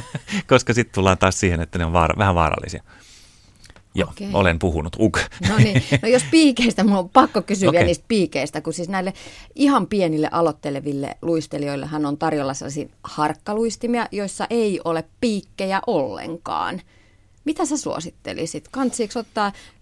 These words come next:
Speaker 2: ö, heti, jos nyt tytöistä puhutaan, tytöillähän niitä piikkiluistimia
Speaker 1: Niin,
Speaker 2: tulee
Speaker 1: anteeksi nyt
Speaker 2: myydä.
Speaker 1: vaan, että myös pojat voivat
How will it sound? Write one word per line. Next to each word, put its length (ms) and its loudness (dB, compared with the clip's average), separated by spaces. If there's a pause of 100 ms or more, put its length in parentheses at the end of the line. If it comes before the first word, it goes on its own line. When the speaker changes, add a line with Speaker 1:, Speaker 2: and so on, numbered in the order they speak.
(100)
Speaker 2:
ö, 200 -10
heti, 400 -4 (560)
jos 180 -6
nyt 120 -10 (140)
tytöistä 440 -4
puhutaan, 400 -6
tytöillähän 480 -10
niitä 260 -10
piikkiluistimia 640 -6
Speaker 1:
Niin, 100 2
Speaker 2:
tulee 60 2
Speaker 1:
anteeksi 280 0
nyt 60 -2
Speaker 2:
myydä. 40 -6
Speaker 1:
vaan, 120 2
että 120 -4
myös 180 2
pojat 340 6
voivat 180 0